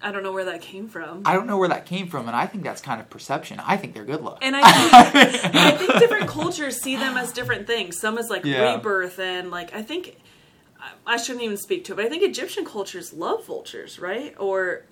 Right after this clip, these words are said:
Speaker 1: maybe
Speaker 2: Yeah, yeah, there, there's a vulture god in the Egyptian culture. I, I'm not super well versed in
Speaker 1: Yeah,
Speaker 2: it, so I don't
Speaker 1: me
Speaker 2: wanna
Speaker 1: neither.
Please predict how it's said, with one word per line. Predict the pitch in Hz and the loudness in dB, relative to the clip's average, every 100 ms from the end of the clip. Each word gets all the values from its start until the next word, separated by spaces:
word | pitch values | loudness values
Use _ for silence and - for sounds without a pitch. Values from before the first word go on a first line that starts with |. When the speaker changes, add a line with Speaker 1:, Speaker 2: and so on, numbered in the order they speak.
| - | -4
Speaker 1:
maybe | 151 | 2
Speaker 2:
Yeah, | 185 190 147 120 - | 4 4 0 -2 -6
yeah, | 135 156 135 | 2 4 4
there, | 139 139 | 2 -2
there's | 147 147 | -2 -4
a | 131 120 | -2 -2
vulture | - 120 131 127 | -2 -6 -4 -8
god | - 107 135 113 | -4 -4 -4 -6
in | 113 | -12
the | 104 | -12
Egyptian | - - 123 | -14 -14 -16
culture. | 117 120 131 123 | -10 -8 2 4
I, | 143 147 - | 4 2 -2
I'm | 135 147 | 0 4
not | 127 - | 2 2
super | 214 180 | -6 -2
well | 160 151 147 | 4 4 4
versed | 139 214 214 | -2 -4 -2
in | 208 | 0
Speaker 1:
Yeah, | |
Speaker 2:
it, | 185 | 0
so | |
I | |
don't | 180 135 | -2 -2
Speaker 1:
me | |
Speaker 2:
wanna | |
Speaker 1:
neither. | 139 | -2